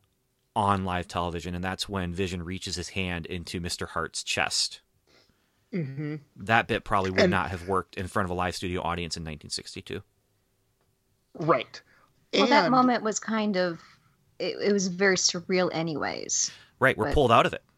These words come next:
Speaker 1: We're pulled out of the T V
Speaker 3: Mm-hmm.
Speaker 1: feel. Yeah.
Speaker 2: Not only are we pulled out of it, Wanda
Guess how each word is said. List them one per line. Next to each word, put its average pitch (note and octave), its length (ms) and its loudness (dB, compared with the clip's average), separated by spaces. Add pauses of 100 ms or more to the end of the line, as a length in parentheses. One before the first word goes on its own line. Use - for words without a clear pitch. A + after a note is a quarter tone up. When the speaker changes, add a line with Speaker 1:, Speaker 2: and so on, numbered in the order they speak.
Speaker 1:
We're G2+ 100 -6
pulled C3+ 300 -2
out A#2 200 2
of A2+ 60 -2
the G#2+ 80 -10
T A2+ 240 -8
V A2 120 -4
Speaker 3:
Mm-hmm. F#3+ 260 4
Speaker 1:
feel. - 640 -12 (340)
Yeah. G2 220 -6 (680)
Speaker 2:
Not F#3 360 4 (200)
only B3+ 300 2
are D#3+ 200 2
we D3+ 300 -6
pulled F#3 300 -2
out B2+ 200 2
of A#2+ 120 -2
it, B2 220 -4 (280)
Wanda G3 540 8